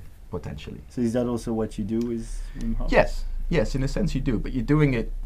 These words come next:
Speaker 1: just on the ground.
Speaker 2: Mm.
Speaker 1: And so it's a very good way to, to, to do this just at home. And that's also why you find that, you know, performance improves quite massively. And I've had
Speaker 2: Mm.
Speaker 1: some crazy stories, and I know some people that have, you know, and Wim's also famous for running marathons without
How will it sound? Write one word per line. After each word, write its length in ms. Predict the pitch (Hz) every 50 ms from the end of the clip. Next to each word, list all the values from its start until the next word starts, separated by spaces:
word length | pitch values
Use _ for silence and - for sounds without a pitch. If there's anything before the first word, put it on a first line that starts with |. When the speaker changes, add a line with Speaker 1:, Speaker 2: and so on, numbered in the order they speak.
| - -
Speaker 1:
just 200 | 131 127 - -
on 80 | 92
the 80 | 76 76
ground. 340 | - - - - - - - - - - - -
Speaker 2:
Mm. 120 | 123 120 113
Speaker 1:
And 100 | 101 -
so 120 | 107 104
it's 100 | 107 -
a 40 | 104
very 240 | 98 110 120 143 139
good 220 | 113 117 110 - 101
way 220 | 104 113 135 127
to, 520 | 110 - - 98 95 92 90 90 92 87 - - - -
to, 200 | 92 90 87 82
to 120 | - - 87
do 160 | - 107 123
this 140 | 117 98 -
just 160 | - 95 - -
at 80 | 92
home. 180 | 110 113 107 104
And 60 | 95
that's 100 | 107 -
also 180 | - 98 - -
why 180 | 107 110 120 120
you 80 | 107 101
find 300 | - 107 113 120 107 92
that, 160 | 85 80 - - - -
you 60 | 87 90
know, 100 | 85 80 -
performance 480 | 113 - - - 143 151 127 101 95 98
improves 420 | 98 104 - 104 98 92 - - -
quite 220 | - 82 78 -
massively. 460 | 82 71 - - 113 107 95 - - - -
And 120 | 107 107
I've 140 | 107 110 110
had 120 | 107 104 104
Speaker 2:
Mm. 40 | 101 -
Speaker 1:
some 80 | 107 -
crazy 300 | - 131 147 147 107 95
stories, 440 | - - - 113 120 123 107 98 98
and 80 | 92 92
I 40 | 98
know 120 | 107 110
some 160 | - - 92
people 260 | - 113 110 - 107 98
that 120 | 87 85
have, 140 | 85 87 85 - - - - -
you 60 | 95
know, 80 | 92 92
and 160 | 92 90 -
Wim's 220 | 120 131 131 107 104
also 220 | 104 110 - 98
famous 300 | - - 95 95 90 87
for 120 | - 87 87
running 280 | 95 107 104 90 90
marathons 480 | 90 95 104 104 - - 87 87 78 -
without 360 | 85 85 92 101 95 -